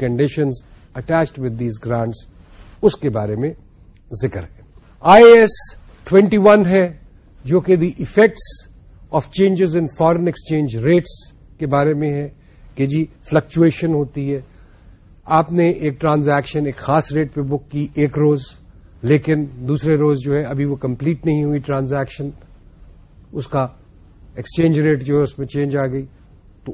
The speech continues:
اس کیس میں اگر ایکسچینج ریٹ بڑھ جاتا ہے تو آپ کو لاس کرنا ہے، اگر بک کرنا ہے، اگر گر جاتا ہے ہو سکتا ہے آپ کو گین ہو رہا ہو، وہ گین کرنا، آپ کو کیسے بک کرنا،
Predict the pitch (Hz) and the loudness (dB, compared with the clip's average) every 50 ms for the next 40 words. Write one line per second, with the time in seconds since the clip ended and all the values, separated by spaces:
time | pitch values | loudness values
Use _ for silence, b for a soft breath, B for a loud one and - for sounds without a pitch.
0 | - - 185 - - - 170 165 156 - - 143 147 143 143 139 - - - - | -6 -6 -6 -6 -6 -4 -2 -2 -2 -2 -4 -4 -2 -2 -2 -4 -6 -16 -20 -20
1 | - - - - - _ - - - - 117 113 117 113 - - - - - - | -20 -20 -20 -20 -20 _ -20 -16 -10 -8 -6 -4 -4 -6 -8 -10 -20 -20 -20 -20
2 | - - - - - - 117 - - 147 147 143 143 135 135 139 127 117 104 98 | -20 -20 -20 -20 -18 -18 -16 -10 -4 0 0 0 0 2 0 0 0 0 -2 0
3 | 139 165 175 170 175 160 151 147 - 160 143 139 135 135 123 120 117 - - - | 2 4 4 4 4 2 2 0 -2 -4 -4 -2 -2 -4 -6 -8 -12 -20 -20 -20
4 | - - - - - - 101 98 101 98 - - 98 92 95 113 139 151 - - | -20 -20 -20 -20 -16 -12 -12 -10 -10 -12 -14 -14 -12 -8 -4 -2 -2 -2 -2 -4
5 | - 160 147 139 143 147 143 143 143 139 139 131 110 107 104 117 - - 117 98 | -6 -6 -4 -4 -4 -4 -4 -2 -4 -4 -4 -6 -8 -8 -10 -12 -12 -12 -8 -6
6 | 127 131 - - 147 131 131 139 139 139 135 139 139 131 127 b b b b b | -6 -6 -6 -6 -6 -4 -4 -4 -4 -2 -2 -4 -4 -6 -8 b b b b b
7 | 117 107 107 98 92 98 135 170 185 170 151 156 143 139 127 - 139 135 135 131 | -8 -8 -8 -8 -6 -2 0 2 2 2 2 0 0 0 -2 -4 -4 -4 -4 -4
8 | 127 123 113 - - - - 113 107 92 113 - - - 113 107 107 101 - - | -4 -6 -8 -10 -14 -16 -12 -10 -10 -10 -10 -12 -12 -12 -10 -10 -10 -12 -14 -20
9 | - 98 - - 135 165 170 151 143 143 156 151 147 143 143 143 143 131 b b | -20 -16 -8 -2 0 0 0 0 -2 -4 -2 -2 0 0 0 0 -2 -6 b b
10 | b b b b b - 113 101 90 85 - 143 165 170 165 139 - - 147 139 | b b b b b -12 -10 -10 -8 -4 0 2 2 2 2 0 -2 -4 -4 -4
11 | 139 147 156 - - 135 123 123 131 131 - 143 131 - 147 135 120 - 139 127 | -4 -4 -6 -6 -8 -8 -6 -6 -6 -8 -8 -12 -10 -6 -6 -6 -4 -6 -8 -8
12 | 135 131 - 143 143 139 147 | -8 -10 -10 -10 -10 -10 -10